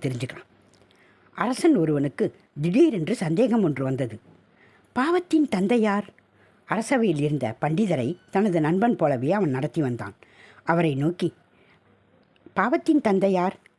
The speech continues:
இதற்கான சரியான பதிலை நீங்கள் சொல்ல வேண்டும்," என்றான். பண்டிதருக்கோ பெரும் குழப்பம் ஏற்பட்டது. யார் பாவத்தை உருவாக்கினார்கள்? யார் பாவத்தின் தந்தை என்று எப்படி அரசரிடம் சொல்வது?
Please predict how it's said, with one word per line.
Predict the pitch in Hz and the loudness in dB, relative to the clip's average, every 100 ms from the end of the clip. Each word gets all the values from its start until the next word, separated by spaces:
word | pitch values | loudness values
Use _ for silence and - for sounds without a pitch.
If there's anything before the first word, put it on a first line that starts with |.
| _ | _
இதற்கான | - 170 156 156 147 | 0 0 2 0 0
சரியான | 131 147 175 233 | 0 0 2 2
பதிலை | 180 143 156 | 0 0 0
நீங்கள் | 139 131 123 147 | 0 0 -2 -2
சொல்ல | 135 | -2
வேண்டும்," | 139 120 110 101 _ _ | -2 -4 -6 -12 _ _
என்றான். | - 156 110 101 - _ - - _ - | -2 0 -2 -8 -14 _ -20 -20 _ -2
பண்டிதருக்கோ | 226 285 339 269 180 170 202 160 | 0 2 2 2 0 -2 -2 0
பெரும் | 170 247 | 0 0
குழப்பம் | 170 180 190 185 | 0 0 0 0
ஏற்பட்டது. | 139 135 131 107 101 _ _ _ - _ | 0 -4 -8 -10 -12 _ _ _ -20 _
யார் | 147 180 277 - | -4 -2 -2 -2
பாவத்தை | 240 240 - 226 | -2 -2 0 0
உருவாக்கினார்கள்? | 180 208 190 170 165 147 156 160 _ _ _ - | 2 0 0 0 0 -2 -4 -6 _ _ _ -10
யார் | - 220 370 | -4 -2 -2
பாவத்தின் | 285 269 285 240 233 | -2 -2 0 0 0
தந்தை | 190 190 208 190 | 0 0 2 2
என்று | 151 139 147 - _ - | 0 0 -4 -6 _ -4
எப்படி | 214 - 359 | -4 0 2
அரசரிடம் | 269 226 277 240 185 170 | 2 -2 -2 0 0 0
சொல்வது? | 185 170 165 | 2 2 0